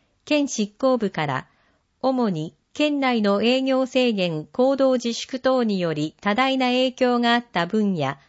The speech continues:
などについて説明を受け、質疑が行われました。今後もコロナ後の将来にわたって持続可能で活力ある茨城を作るため、引き続き精力的に調査検討を進めてまいります。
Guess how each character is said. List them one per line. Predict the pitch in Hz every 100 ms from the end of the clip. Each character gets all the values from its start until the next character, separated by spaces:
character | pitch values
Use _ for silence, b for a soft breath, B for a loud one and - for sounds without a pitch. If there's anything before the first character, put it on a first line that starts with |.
| b
な | 214 214
ど | 208
に | 165
つ | 156 180
い | 170
て | 160
説 | 156 156 208
明 | 196 190 185
を | 170
受 | 185
け、 | - 120 b b
質 | - - 254
疑 | 226
が | 185 151 143
行 | 147
わ | 160 156 147
れ | 139
ま | 139
し | -
た。 | - 120 - _ _ _ _ _ _ _ _ _
今 | 233 247 240
後 | 226
も | 208 202 - _ _
コ | 214
ロ | 262 285
ナ | 277
後 | 269
の | 262
将 | 269 285 285
来 | 262 247
に | 220
わ | 202 202
た | 226
っ | 226 -
て | 208 202
持 | 190
続 | 196 269 -
可 | - 254
能 | 247 240
で | 226 226
活 | - 226 226
力 | 285 269 247 214
あ | 208
る | 180
茨 | 180 254 247 233
城 | 180 170
を |
作 | - -
る | 202 185
た | 160
め、 | 143 143 b b b b
引 | - - 240
き |
続 | 247 233 233
き | 226 214 214
精 | - 262 269
力 | 262 -
的 | 254 247 240
に | 233 226
調 | 277 269
査 | 220 208
検 | 220 226 220
討 | 214 202 196
を |
進 | - 202 233
め | 214
て | 214 185
ま | 185
い | 180
り | 165
ま | 156 151
す。 | - _